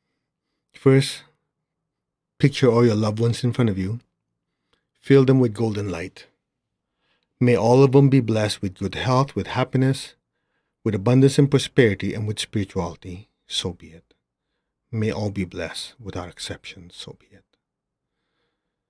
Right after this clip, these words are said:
May all be blessed. Bless the earth with peace, love, and kindness. Now aim your hands down, be aware of your hands and your feet and the base of your spine. Project golden light down, down into the earth.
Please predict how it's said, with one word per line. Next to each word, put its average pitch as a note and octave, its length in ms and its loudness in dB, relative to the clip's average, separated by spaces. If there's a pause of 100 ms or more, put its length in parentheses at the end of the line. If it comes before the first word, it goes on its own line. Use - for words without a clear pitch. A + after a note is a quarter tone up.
(720)
May G2 200 -4
all G2 160 -8
be G#2 140 -10
blessed. F#2+ 500 -12
Bless A2+ 300 -2
the C3 100 -6
earth G#2+ 360 -8
with G2+ 200 -12
peace, - 400 -8
love, G#2 240 -6
and A2 140 -6
kindness. - 720 -16 (1900)
Now F#2 160 -8
aim A2 240 -4
your A#2 80 0
hands C#3 240 2
down, B2 480 2
be A2+ 100 2
aware A2+ 140 4
of G2 80 -2
your F#2+ 120 0
hands C3 280 4
and D3 100 8
your D3 100 6
feet B2 280 2
and G2+ 80 -2
the G2 60 0
base G2+ 240 -2
of A#2 100 -8
your C3 80 2
spine. A2+ 500 0 (540)
Project A#2+ 360 2
golden A#2+ 440 4
light B2 240 4
down, A2+ 320 2
down G#2+ 240 0
into G2 160 -6
the G2 80 -4
earth. F2 260 -8